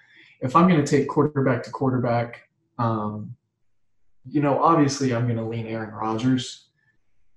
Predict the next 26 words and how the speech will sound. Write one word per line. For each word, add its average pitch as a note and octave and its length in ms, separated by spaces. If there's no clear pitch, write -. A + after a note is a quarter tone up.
I D3 100
do E3 640
worry C#3+ 340
a C3+ 40
bit C3+ 280
about A#2+ 420
the B2 80
defense A#2+ 1080
that - 400
San B2+ 320
Fran A#2+ 300
rolls A#2 260
out. - 500
That D3 240
defense A#2+ 480
is A2 200
just A#2 500
monstrous - 1000
from A#2 220
the G#2+ 80
back C#3 320
end D3+ 400
to B2 320
the - 80
front - 280
seven, B2+ 720